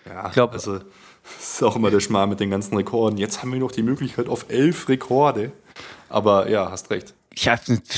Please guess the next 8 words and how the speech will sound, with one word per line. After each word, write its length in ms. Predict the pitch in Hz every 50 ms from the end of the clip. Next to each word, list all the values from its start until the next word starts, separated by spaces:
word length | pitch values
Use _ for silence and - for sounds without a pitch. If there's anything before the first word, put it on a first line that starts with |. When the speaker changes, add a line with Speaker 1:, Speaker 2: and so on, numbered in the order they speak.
| - - -
Speaker 2:
als 260 | - 120 117 - -
Rekordmeister 880 | - 117 - - - 127 127 - - 156 127 120 143 175 180 - - 170
muss 220 | 156 165 160 -
einfach 240 | 156 143 135 151 139
die 80 | 131 151
Rekorde 680 | 135 127 120 - - 143 135 147 165 180 156 131 147 -
weiter 280 | 123 - 196 190 180
überbieten. 840 | 151 139 131 131 127 - _ - 175 233 - _ - 120 117 117